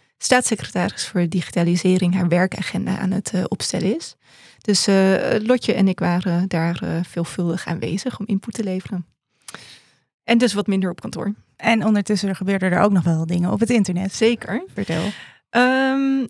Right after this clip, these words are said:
Speaker 1: nou, wat, eh, niemand is ontgaan is natuurlijk dat de koningin van Engeland is overleden.
Speaker 2: Heb ik iets van meegekregen,
Speaker 1: Heb je iets
Speaker 2: inderdaad.
Speaker 1: van- <laughs> Fijn. Ehm,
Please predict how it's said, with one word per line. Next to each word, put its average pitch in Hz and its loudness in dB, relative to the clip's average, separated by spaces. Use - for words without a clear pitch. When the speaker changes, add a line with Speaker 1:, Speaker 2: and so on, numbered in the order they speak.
Speaker 1:
nou, 247 4
wat, 247 0
eh, 233 0
niemand 254 4
is 214 -2
ontgaan 208 2
is 196 0
natuurlijk 190 2
dat 185 0
de 180 2
koningin 185 2
van - -6
Engeland 214 0
is - 2
overleden. 214 2
Speaker 2:
Heb 208 2
ik 220 0
iets - -4
van 185 2
meegekregen, 180 2
Speaker 1:
Heb 226 0
je 208 2
iets 196 2
Speaker 2:
inderdaad. 214 4
Speaker 1:
van- - -10
<laughs> - -10
Fijn. 220 2
Ehm, 226 6